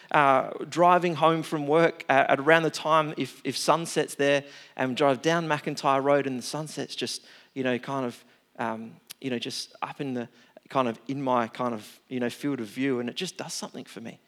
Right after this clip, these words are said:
I love it. Even if I've had a hard day or a good day, you know, I just see that sunset and it's like God gets my attention.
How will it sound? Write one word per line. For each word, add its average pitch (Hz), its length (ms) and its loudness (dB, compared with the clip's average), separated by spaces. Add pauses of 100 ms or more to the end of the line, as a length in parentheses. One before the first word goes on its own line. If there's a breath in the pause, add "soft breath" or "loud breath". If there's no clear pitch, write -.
(220)
I 131 40 -14
love 160 220 -10
it. - 100 -12 (880)
Even 156 220 0
if 151 80 -2
I've 147 100 -2
had 143 140 -6
a 123 40 -6
hard 151 260 -2
day 175 200 2
or 139 180 2
a 113 40 -4
good 147 240 -2
day, 156 300 0 (480 soft breath)
you 147 100 -4
know, 147 100 4
I 143 60 2
just 139 200 -4
see 185 140 4
that - 180 -2
sunset 151 500 -2
and 127 80 -6
it's - 140 -8
like 123 180 0
God 151 240 -4
gets - 200 -10
my 139 160 -6
attention. 135 600 -10